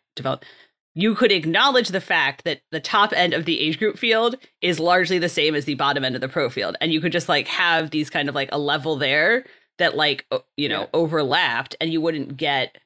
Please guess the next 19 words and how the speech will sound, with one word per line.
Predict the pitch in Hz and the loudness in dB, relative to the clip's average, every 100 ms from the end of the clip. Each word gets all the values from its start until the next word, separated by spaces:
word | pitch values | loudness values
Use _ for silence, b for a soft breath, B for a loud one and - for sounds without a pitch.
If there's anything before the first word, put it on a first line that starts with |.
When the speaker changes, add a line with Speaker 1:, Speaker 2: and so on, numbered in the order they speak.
| _ _ _ _ _ _ - | _ _ _ _ _ _ -4
Speaker 1:
you | 202 | -4
know, | 117 120 | -2 -4
pro | - 160 147 | 0 0 2
age | 131 139 - | 0 -2 -4
groupers, | - - 135 135 - | -6 -6 -6 -8 -8
Speaker 2:
Yeah. | |
Speaker 1:
which | - 147 | -4 -2
is | 160 147 | -2 -2
what | - | -2
you're | 135 | -2
getting | 139 123 110 - | -2 -2 -2 -2
Speaker 2:
I | 277 | -2
mean, | 311 | 0
Speaker 1:
these | 285 302 | 0 -2
Speaker 2:
I | |
Speaker 1:
days. | - | -2
Speaker 2:
feel, | 349 302 196 - - | 0 0 -2 -8 -2
yeah, | 233 196 170 175 190 - _ _ _ - | 2 2 0 -8 -16 -20 _ _ _ -4
yeah. | 180 143 | -2 -2